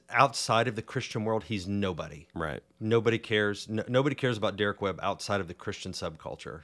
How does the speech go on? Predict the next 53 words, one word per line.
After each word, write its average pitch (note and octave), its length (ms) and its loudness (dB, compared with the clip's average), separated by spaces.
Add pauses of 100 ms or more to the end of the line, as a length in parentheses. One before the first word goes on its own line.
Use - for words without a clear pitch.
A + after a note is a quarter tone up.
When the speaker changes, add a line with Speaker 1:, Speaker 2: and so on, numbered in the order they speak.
Speaker 1:
Nobody G2+ 360 -2 (120)
knows G#2+ 280 0
who G#2 120 -2
he G2 120 2
is, G2 360 -2
nor G#2+ 200 0
does G2 180 -4
anybody G2+ 340 0
have G2+ 180 2
any G2+ 160 -2 (360)
interest D#2+ 340 -2
Speaker 2:
Right. F#2+ 100 -4
Speaker 1:
in F#2 140 -6
who G2+ 180 -4
he F2 180 -6
is. E2 220 -6 (600)
So - 140 -2
it's G#2+ 100 2
like G2+ 200 0
the A2 80 2
people B2+ 380 0
who A#2 120 0
made G#2+ 380 4
him F2 240 -2
famous G#2 640 -2 (100)
and G2+ 160 -6
people G#2 220 -2
who G#2 100 -2
made G#2 300 2
him G2+ 140 -2
who G2+ 120 -2
he G2 100 -2
is F2+ 140 -6
and F#2+ 80 -8
gave G2+ 180 0
him F#2 120 -4
the D#2+ 80 -6
fame F#2+ 240 -4
that E2 100 -4
he E2 80 -6
has, F2 340 -4
those G#2+ 280 0
are - 20 -8
the F#2+ 80 -4
people F#2 360 -6
that - 120 -8
he - 140 -8
most F#2 320 -6
wants E2+ 180 -10
to - 100 -8
mock F2 300 -4
and C2+ 80 -12
disparage. - 580 -14